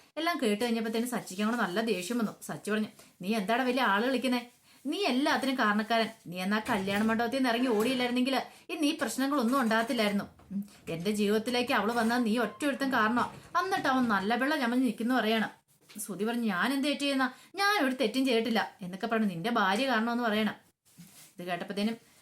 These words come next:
സച്ചി പറഞ്ഞു, "ദേ ശ്രുതി, നീ സൂക്ഷിച്ച് സംസാരിക്കണം എന്ന് പറയാണ്, അല്ലെങ്കിൽ എന്റെ കയ്യിൽ നിന്ന് മേടിച്ചു കിട്ടുമെന്ന് പറയാം. ഇന്ന് രാവിലെ ഒരുത്തിനിട്ട് നാളെ കൊടുത്തോളൂ, ഇനിയിപ്പോ ബാക്കി നിനക്കിട്ടായിരിക്കും." "ഓഹോ, അത്രയ്ക്കായ നീ?" എന്ന് ചോദിക്കാം. പെട്ടെന്ന് ശ്രുതി പറഞ്ഞു, "ഓ,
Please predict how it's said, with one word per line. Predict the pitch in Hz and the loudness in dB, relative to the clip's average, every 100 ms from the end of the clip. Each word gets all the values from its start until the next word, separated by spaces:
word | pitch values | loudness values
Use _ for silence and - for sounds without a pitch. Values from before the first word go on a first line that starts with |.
| _ _ | _ _
സച്ചി | 214 202 165 | -6 -4 0
പറഞ്ഞു, | 214 190 | 0 0
"ദേ | 196 247 - _ | -2 -6 -12 _
ശ്രുതി, | - 220 254 | -6 0 2
നീ | 262 | 2
സൂക്ഷിച്ച് | 277 254 208 226 285 | 0 -2 -2 -2 -2
സംസാരിക്കണം | 294 226 254 247 262 | -2 0 0 0 0
എന്ന് | 277 | 2
പറയാണ്, | 233 233 214 - | 2 2 0 0
അല്ലെങ്കിൽ | 311 339 339 | -2 -2 0
എന്റെ | 254 277 | 0 0
കയ്യിൽ | 269 | 0
നിന്ന് | 285 233 | 2 2
മേടിച്ചു | 214 247 | 2 0
കിട്ടുമെന്ന് | 269 262 254 | -2 0 0
പറയാം. | 233 - - | 0 -4 -16
ഇന്ന് | 170 170 196 | -10 -4 0
രാവിലെ | 190 185 214 | 2 2 2
ഒരുത്തിനിട്ട് | 240 214 233 262 | 2 0 -2 0
നാളെ | 240 233 269 | 2 2 0
കൊടുത്തോളൂ, | 247 208 208 277 214 202 - - | 0 0 0 0 0 -4 -12 -8
ഇനിയിപ്പോ | 196 202 | -8 -4
ബാക്കി | 220 180 185 269 | 0 0 0 0
നിനക്കിട്ടായിരിക്കും." | 247 208 240 240 202 196 - | 0 0 -2 -2 -2 -6 -4
"ഓഹോ, | 370 - 196 151 - - | -2 -2 -4 -8 -14 -10
അത്രയ്ക്കായ | 180 175 320 403 339 254 | -10 -4 -4 0 2 4
നീ?" | 240 | 2
എന്ന് | 233 | 2
ചോദിക്കാം. | 226 202 190 - _ _ | 0 0 -2 -6 _ _
പെട്ടെന്ന് | 262 254 285 | -8 -4 -4
ശ്രുതി | 311 226 240 | -2 -4 -2
പറഞ്ഞു, | 240 220 - - | -2 -4 -10 -8
"ഓ, | 254 | -4